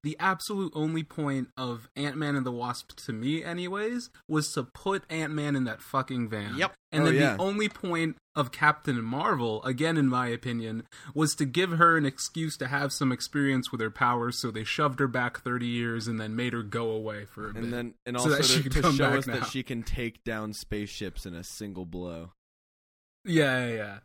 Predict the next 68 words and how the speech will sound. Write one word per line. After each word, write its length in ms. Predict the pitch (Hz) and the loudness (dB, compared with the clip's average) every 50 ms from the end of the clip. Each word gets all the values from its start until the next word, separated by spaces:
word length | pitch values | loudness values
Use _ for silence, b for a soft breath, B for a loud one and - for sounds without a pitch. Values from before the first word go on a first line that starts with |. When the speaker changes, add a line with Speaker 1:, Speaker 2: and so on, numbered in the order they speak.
| _ - | _ -6
Speaker 1:
So 160 | - 156 151 | -2 0 0
stuff 280 | 143 - 170 156 - - | 2 4 2 2 2 2
like 180 | 143 127 - | -2 -2 -2
that. 320 | - 123 117 110 113 - - | -4 -6 -6 -6 -10 -6 -4
'Cause 160 | - 156 139 - | -2 -2 0 0
otherwise, 600 | 175 180 202 202 202 196 196 196 190 185 165 156 - | 4 4 6 6 6 4 2 0 0 -2 -6 -8 -6
even 320 | 175 175 175 185 180 151 139 | -6 -4 -2 0 0 0 2
watching 400 | 131 135 139 143 - 185 185 190 | 2 2 0 0 -2 -6 -8 -6
this, 320 | 196 202 202 - - - - | -6 -8 -8 -10 -12 -8 -6
I 80 | 151 143 | -6 -4
think 260 | - - 190 190 196 | -2 -2 -2 -2 0
I 60 | 190 | -2
would 140 | 165 160 156 | 0 0 0
have 60 | 147 | 2
been 140 | 139 135 131 | 2 0 0
completely 480 | - 127 120 - - 131 123 123 120 113 | 0 -2 -2 -2 -2 -4 -4 -4 -6 -6
fine 240 | - 120 117 113 | -6 -6 -6 -6
if 80 | 110 104 | -8 -8
she 140 | - 123 117 | -8 -8 -8
had 100 | 110 104 | -6 -8
just 200 | - 104 - - _ | -10 -10 -10 -12 _
come 240 | - - 131 120 117 | -8 -4 -4 -4 -4
from 180 | - 117 110 107 | -4 -6 -8 -8
the 100 | 110 104 | -8 -10
sky 380 | - - - 113 113 110 107 | -8 -6 -2 0 0 0 0
and 140 | 104 104 104 | -2 -4 -6
been 160 | 101 110 104 | -6 -6 -6
like, 220 | 104 107 107 - - | -6 -8 -8 -2 2
"Oh, 160 | 220 226 202 | 6 8 8
hey, 140 | 196 214 202 175 | 8 8 6 6
I 80 | 151 | 6
heard 200 | 151 185 180 170 | 4 4 0 0
shit's 300 | - - 180 151 - - - | -2 -2 -2 -2 -2 -6 -8
fucked 340 | - 165 175 185 - - | -6 -4 -4 -4 -4 -4
here. 140 | - 131 107 | -4 -2 -2
You 100 | 101 104 110 | -2 -2 -2
guys 160 | 131 139 135 | -2 0 0
need 160 | 151 147 135 | 0 0 2
help?" 280 | 135 139 151 185 180 - _ _ _ _ _ - - | 2 0 0 -2 -4 -6 _ _ _ _ _ -12 -6
Speaker 2:
Yeah, 120 | 185 185 | -4 -2
you 80 | 180 196 | -2 -2
Speaker 3:
Yeah. 60 | 220 | -2
Speaker 2:
could 160 | - 277 254 - | -2 -4 -2 2
do 40 | 156 | 2
Speaker 1:
And, 100 | 143 143 | 2 2
Speaker 2:
some 120 | - 151 147 | 2 2 4
Speaker 1:
and, 60 | 147 | 4
like 140 | 143 139 151 | 4 4 2
Speaker 2:
extra 320 | 175 - - - 175 139 | 0 -2 -4 -4 -4 -4
work, 420 | 120 113 113 120 131 131 - - _ _ _ _ _ - | -4 -4 -6 -6 -8 -10 -12 -20 _ _ _ _ _ -4
but 340 | - 151 147 143 143 135 - - - - _ _ _ _ _ _ _ _ _ _ _ _ _ - | -2 0 0 0 -2 -4 -6 -12 -20 -20 _ _ _ _ _ _ _ _ _ _ _ _ _ 0
in 160 | 202 208 196 | 0 0 2
general, 340 | 160 170 165 165 160 151 143 | 0 -2 -2 -2 -4 -4 -4
you 140 | 139 151 | -6 -6
could 180 | 143 - 175 156 | -4 -2 -2 -2
have 80 | 147 139 | -2 -2
just 260 | 139 131 - - _ | -6 -8 -10 -2 _
pasted 420 | - - 151 139 123 - - 131 123 | -2 0 0 -4 -6 -8 -8 -8 -8
her 120 | 120 113 | -8 -8
into 120 | 113 113 | -8 -8
the 100 | 107 107 | -10 -8
movie 240 | 107 107 104 101 104 | -10 -10 -10 -10 -12
without 420 | 104 120 120 135 127 127 123 117 120 | -12 -10 -8 -6 -4 -4 -6 -6 -6
needing 220 | 127 123 117 113 | -8 -8 -8 -8
the 80 | 113 113 | -10 -12
first 260 | - 117 107 95 101 | -12 -12 -10 -6 -4
Speaker 1:
Yeah. 120 | 165 107 98 | -6 -4 -6
Speaker 2:
movie. 140 | 98 104 | -10 -14